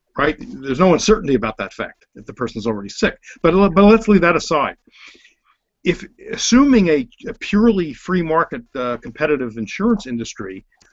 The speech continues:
won't it be the inter-, in, in the interest of insurance companies to figure out a way to get young, healthy people to sign up early?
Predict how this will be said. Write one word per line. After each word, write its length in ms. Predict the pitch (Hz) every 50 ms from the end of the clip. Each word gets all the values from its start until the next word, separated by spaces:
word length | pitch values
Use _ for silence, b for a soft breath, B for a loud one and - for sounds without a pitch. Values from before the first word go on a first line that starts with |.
| b b -
won't 300 | 151 185 247 339 320 320
it 80 | -
be 140 | 226 202 180
the 260 | 175 175 175 175 170
inter-, 260 | 175 185 - 202 180 - -
in, 160 | 185 208 202 208
in 120 | 185 190 202
the 140 | 214 185 170
interest 320 | 185 180 - 180 - -
of 80 | 135 127
insurance 640 | 123 - - - - 202 208 202 160 - - - _ _
companies 600 | - - 190 226 247 - - - - - - - _ _
to 80 | - 170
figure 360 | - - 208 214 185 202 196 190
out 100 | 185 190
a 60 | 170
way 220 | 156 165 175 185
to 80 | 190 175
get 160 | 147 165 127
young, 220 | 156 170 165 156
healthy 300 | 135 160 147 - - 156
people 300 | - - 151 147 - 151
to 100 | - 156
sign 240 | 143 - - 170 165
up 120 | 175 - 202
early? 280 | 214 247 302 247 -